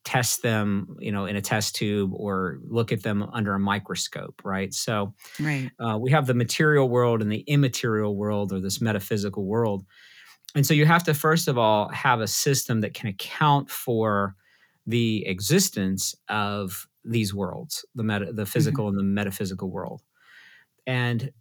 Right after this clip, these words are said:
Speaker 1: uh, the two competing ideologies on this are largely atheism, which includes evolution, and, uh, biblical Christianity,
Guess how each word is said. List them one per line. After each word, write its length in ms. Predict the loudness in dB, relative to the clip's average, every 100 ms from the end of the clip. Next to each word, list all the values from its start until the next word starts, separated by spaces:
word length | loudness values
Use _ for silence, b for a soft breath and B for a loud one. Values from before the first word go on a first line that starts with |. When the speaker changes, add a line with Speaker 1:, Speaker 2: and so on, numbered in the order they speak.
| -8
Speaker 1:
uh, 240 | -6 -6 -8 -10
the 160 | -2 0
two 180 | 2 0
competing 840 | 2 0 0 2 4 4 2 -2 -10 _ _ _
ideologies 720 | 2 4 4 6 6 4 0
on 160 | 0 0
this 260 | 0 0 0
are 160 | 0
largely 720 | 2 0 0 0 2 2 0 0
atheism, 760 | 2 2 2 2 2 0 0
which 240 | -2 -4 -6
includes 300 | -2 -2 0
evolution, 760 | 0 0 0 0 0 -2 -2 B B B B B _
and, 520 | -4 -2 0 0 -2 -6 -6
uh, 180 | -4 -4
biblical 500 | -4 -4 -2 -4 -4
Christianity, 880 | -4 -4 -2 0 2 2 0 0